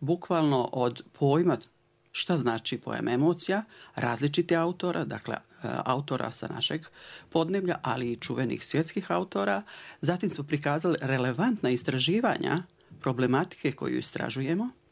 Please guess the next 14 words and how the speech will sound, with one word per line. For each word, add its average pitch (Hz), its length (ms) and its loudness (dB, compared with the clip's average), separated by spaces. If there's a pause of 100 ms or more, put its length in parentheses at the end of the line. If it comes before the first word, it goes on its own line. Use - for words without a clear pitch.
(360)
Kompleksno 151 580 2
smo 123 180 -2
to 123 200 -2
prikazali, 135 760 -2 (300)
znači 131 200 0
izvukli 147 460 2
smo 135 200 -2
srž 156 400 0
i 139 120 2
bit 175 420 0
i 135 100 2
na 123 160 2
kraju 165 260 0
smo 151 300 2